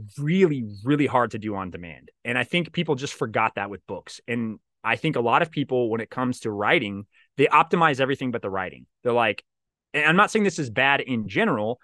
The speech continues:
but, like, this podcast today, I mean, my team does it too, right? We'll take a podcast that we, when we do a podcast, and then we'll make a blog out of it, and we'll have someone else do the blog.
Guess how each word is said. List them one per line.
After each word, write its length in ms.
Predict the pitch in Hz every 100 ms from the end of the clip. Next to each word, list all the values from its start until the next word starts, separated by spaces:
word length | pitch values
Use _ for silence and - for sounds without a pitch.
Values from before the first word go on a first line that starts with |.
| _
but, 80 | 165
like, 120 | 185
this 100 | 214
podcast 460 | - 262 214 120
today, 120 | 117 101
I 40 |
mean, 100 | 131
my 140 | 143
team 180 | 156 151
does 140 | 123 117
it 80 |
too, 160 | 127 190
right? 240 | 104 131
We'll 140 | 120 131
take 180 | 143 135
a 60 |
podcast 480 | 123 113 117 123 147
that 100 | 110
we, 220 | 107 110
when 160 | 101 101
we 80 | 110
do 160 | 110
a 60 | 110
podcast, 460 | 110 101 - 127 131
and 60 |
then 60 | 113
we'll 100 | 117
make 140 | 123
a 60 | 127
blog 280 | 131 170 131
out 120 | 104
of 60 |
it, 20 | 110
and 80 |
we'll 80 | 165
have 120 | 180
someone 180 | - 175
else 100 | 139
do 100 | -
the 60 | 107
blog. 340 | 104 98 78